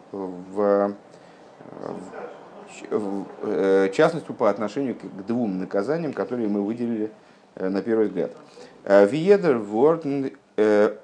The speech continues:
униньян кумт мойсев зайн ин гойдел аилу в, в, э, слиха, у, у над-, у надер зейд ейна шельтейра». И подобным образом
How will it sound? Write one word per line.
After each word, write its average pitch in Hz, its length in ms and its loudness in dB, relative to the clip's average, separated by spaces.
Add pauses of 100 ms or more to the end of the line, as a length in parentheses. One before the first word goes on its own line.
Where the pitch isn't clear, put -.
униньян 151 920 2
кумт 160 340 -2
мойсев 147 460 0
зайн 113 400 2
ин 110 200 -6
гойдел 147 480 0
аилу 151 340 0
в, 113 360 0
в, 107 440 0 (800)
э, 101 480 4
слиха, 107 320 2
у, 151 60 2
у 151 220 0
над-, 156 240 4
у 156 180 2
надер 143 480 2
зейд 127 280 -2
ейна 120 300 -2
шельтейра». 92 500 -4
И 160 280 -6
подобным 127 540 -2
образом 95 460 -2